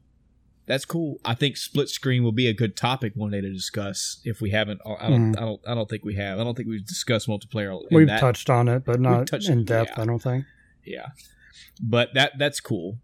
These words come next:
Speaker 1: As far as me, what I'm interested in, I mean, I don't know if Halo Infinite is supposed to be a direct sequel to anything, period, until I see enough facts to support that it is. But even then,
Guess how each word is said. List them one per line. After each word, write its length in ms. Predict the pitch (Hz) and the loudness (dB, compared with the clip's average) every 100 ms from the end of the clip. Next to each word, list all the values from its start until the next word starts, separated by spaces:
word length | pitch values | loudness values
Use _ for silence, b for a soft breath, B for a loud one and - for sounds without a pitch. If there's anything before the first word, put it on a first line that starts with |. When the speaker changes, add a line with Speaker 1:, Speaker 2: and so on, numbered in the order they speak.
| _ _ _ _ _ _ _ - - | _ _ _ _ _ _ _ -14 -2
Speaker 1:
As 200 | 139 127 | 2 2
far 220 | - 135 127 | 4 6 6
as 160 | 117 | 4
me, 480 | 110 113 120 143 147 110 | 2 4 4 4 0 0
what 180 | 120 | 0
I'm 180 | 113 127 | 4 4
interested 440 | 131 131 127 - 131 | 2 0 -6 -2 0
in, 280 | 139 139 - | 0 0 -4
I 120 | 110 | -2
mean, 540 | 110 107 107 101 101 - _ _ _ _ _ _ _ _ _ _ _ _ _ - | 0 0 0 -2 -6 -8 _ _ _ _ _ _ _ _ _ _ _ _ _ -2
I 140 | 110 | 2
don't 240 | 139 135 127 | 4 4 4
know 220 | 123 120 | 4 6
if 140 | 110 | 4
Halo 420 | - 127 123 117 113 | 4 4 6 4 2
Infinite 440 | 120 113 117 104 | 2 2 2 0
is 100 | 107 | -2
supposed 260 | - 120 - | 2 2 2
to 60 | |
be 140 | 104 107 | 2 2
a 60 | |
direct 360 | 104 110 113 - | 2 2 0 -2
sequel 340 | - 117 110 | -2 -2 -2
to 120 | 101 98 | -6 -2
anything, 380 | 110 117 107 104 | -2 -2 -2 -2
period, 480 | 110 107 87 87 92 _ _ - | -2 -2 -2 -6 -8 _ _ -10
until 340 | 107 104 113 | -6 -4 -2
I 100 | 107 | -2
see 200 | - 120 | 0 0
enough 380 | 113 110 104 - | 0 -2 -6 -10
facts 400 | - - 104 - - | -4 0 0 -2 -10
to 80 | 101 | -10
support 420 | 98 - 123 104 | -8 -2 -2 -2
that 120 | 101 | -4
it 100 | 107 | -2
is. 440 | 123 104 101 - - B B B B B | 0 0 -4 -8 -14 B B B B B
But 160 | 123 - | -2 2
even 360 | 147 147 127 113 | 4 4 4 4
then, 480 | 127 143 107 107 | 4 4 2 -2